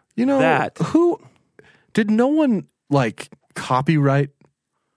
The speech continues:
Speaker 1: the emojis when they made them? 'Cause remember, like, f-, years ago, Androids and iPhones, they were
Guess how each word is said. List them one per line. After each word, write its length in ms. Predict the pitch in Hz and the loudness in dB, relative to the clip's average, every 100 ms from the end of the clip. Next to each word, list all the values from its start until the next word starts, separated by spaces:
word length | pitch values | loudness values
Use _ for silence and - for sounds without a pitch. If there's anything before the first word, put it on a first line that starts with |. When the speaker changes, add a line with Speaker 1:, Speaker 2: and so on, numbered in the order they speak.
| _ _ | _ _
Speaker 1:
the 120 | 143 131 | 0 0
emojis 540 | 110 120 127 135 139 | 2 0 0 -2 -2
when 140 | 135 | -2
they 100 | 127 | 0
made 260 | 123 131 135 | 0 0 0
them? 300 | 143 147 143 _ - | 0 -2 -4 _ -4
'Cause 100 | 160 | 0
remember, 240 | 233 262 | 2 2
like, 220 | 143 113 - | 0 -2 -12
f-, 140 | - _ _ | -20 _ _
years 320 | 135 120 127 | -4 0 0
ago, 160 | 127 127 | 0 -2
Androids 580 | - 117 117 117 120 113 | -2 -4 -4 -2 -2 -2
and 80 | 113 | -4
iPhones, 320 | 107 - 117 | -4 -4 -4
they 100 | 113 | -4
were 120 | 101 | -4